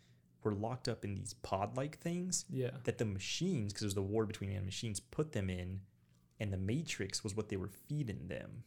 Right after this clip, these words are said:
Speaker 1: Like, that's what
Speaker 2: Mm.
Speaker 1: they were living, so they didn't know they were enslaved in those little pods.
Speaker 2: Mm.
Speaker 1: Why? I don't know. If it was, like, to reduce the suffering, or if they were, like, harvesting something from 'em. That part I don't remember, but
Speaker 2: Mm.
Speaker 1: that was the whole gist. It was the machine versus people were.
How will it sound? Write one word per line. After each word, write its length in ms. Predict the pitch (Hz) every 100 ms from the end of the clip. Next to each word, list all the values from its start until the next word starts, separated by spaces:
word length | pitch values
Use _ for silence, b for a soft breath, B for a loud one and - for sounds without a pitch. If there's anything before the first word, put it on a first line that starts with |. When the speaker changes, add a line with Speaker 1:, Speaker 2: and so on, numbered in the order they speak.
| -
Speaker 1:
Like, 120 | 101 - - - - - - -
that's 160 | 143
what 60 | 139
Speaker 2:
Mm. 40 |
Speaker 1:
they 60 | 113
were 120 | 95
living, 300 | 95 120 104 98
so 60 |
they 80 | 107
didn't 200 | 98 101
know 140 | 101
they 100 | 101
were 80 | 95
enslaved 720 | 107 101 - 107 101 98 95
in 60 | 98
those 140 | 95
little 220 | 104 92 -
pods. 540 | - 123 104 90 101 - B B -
Speaker 2:
Mm. 180 | 131 123
Speaker 1:
Why? 540 | 95 107 127 151 147
I 60 | 107
don't 160 | 101 95
know. 320 | 95 90 104
If 120 | 101 104
it 60 |
was, 100 | 98
like, 160 | 95 95 - -
to 160 | -
reduce 360 | 92 92 98 95
the 100 | -
suffering, 580 | - 95 101 - 127 123
or 40 |
if 100 | 104
they 100 | 104
were, 60 | 98
like, 160 | 92
harvesting 520 | - - 98 117 - 123
something 360 | - 135 143
from 240 | 131 143 143
'em. 180 | 151 127
That 220 | 104 -
part 160 | 110
I 20 | 104
don't 80 |
remember, 400 | 104 98 107 127
but 220 | 110 92 131
Speaker 2:
Mm. 200 | 123 107 B -
Speaker 1:
that 80 | 120
was 120 | 117
the 80 | 101
whole 140 | 98
gist. 360 | 95 98 92 -
It 40 |
was 100 | 113
the 80 | 98
machine 340 | 98 - 127 120
versus 220 | 110 104
people 300 | - 117 120
were. 320 | 113 113 113